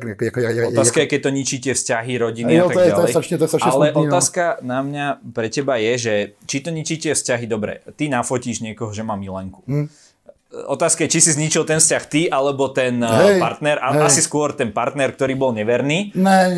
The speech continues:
Speaker 2: Ale
Speaker 1: zi-,
Speaker 2: od-
Speaker 1: zničila ho ta jeho, ta jeho milenka, která to tomu bulváru práskne většinou. My, myslím, že se na to ptáš.
Speaker 2: Dobre.
Speaker 1: <laughs>
Speaker 2: A,
Speaker 1: Aby
Speaker 2: a praskajú
Speaker 1: bylo-
Speaker 2: sa aj celebrity
Speaker 1: Hej,
Speaker 2: navzájom, preto
Speaker 1: vše-,
Speaker 2: to-
Speaker 1: všechny informace pocházejí od celebrit. A já jsem potom, když jsem sám se toho, že by se účastnil, tak jsem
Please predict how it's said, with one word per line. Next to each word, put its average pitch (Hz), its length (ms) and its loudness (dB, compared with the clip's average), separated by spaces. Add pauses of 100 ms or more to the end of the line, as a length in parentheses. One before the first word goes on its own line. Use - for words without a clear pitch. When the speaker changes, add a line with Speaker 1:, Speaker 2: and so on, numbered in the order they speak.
Speaker 2:
Ale 160 240 4
Speaker 1:
zi-, 175 80 4
Speaker 2:
od- 196 160 4
Speaker 1:
zničila 202 320 4
ho 208 80 6
ta 202 100 4
jeho, 202 140 6 (220)
ta 196 100 2
jeho 190 100 4
milenka, 190 280 2
která 175 180 2
to 165 100 -4
tomu 185 140 2
bulváru 170 400 4
práskne 165 400 0
většinou. 120 300 -6
My, 123 120 -6
myslím, 123 260 -8
že 135 160 -6
se 131 120 -6
na 127 80 -4
to 117 100 -6
ptáš. 110 540 -6
Speaker 2:
Dobre. 131 760 2 (300)
Speaker 1:
<laughs> - 0 - (720)
Speaker 2:
A, 170 40 2 (120)
Speaker 1:
Aby 180 80 2
Speaker 2:
a 160 60 2
praskajú 165 340 4
Speaker 1:
bylo- 156 80 0
Speaker 2:
sa 175 60 6
aj 151 100 4
celebrity 151 460 0
Speaker 1:
Hej, 160 80 6
Speaker 2:
navzájom, 240 480 8
preto 139 180 2
Speaker 1:
vše-, 175 100 0
Speaker 2:
to- - 60 -4
Speaker 1:
všechny 196 240 -2
informace 208 420 0
pocházejí 180 340 0
od 175 120 -2
celebrit. 165 440 2 (420)
A - 40 -2
já 147 120 2
jsem 175 160 0
potom, 180 320 0 (180)
když 127 120 -2
jsem 185 120 2
sám 170 180 0
se 202 100 -2
toho, 180 120 2
že 185 80 -2
by 180 60 2
se 175 140 2
účastnil, 175 440 -2
tak 165 120 -2
jsem 170 120 -2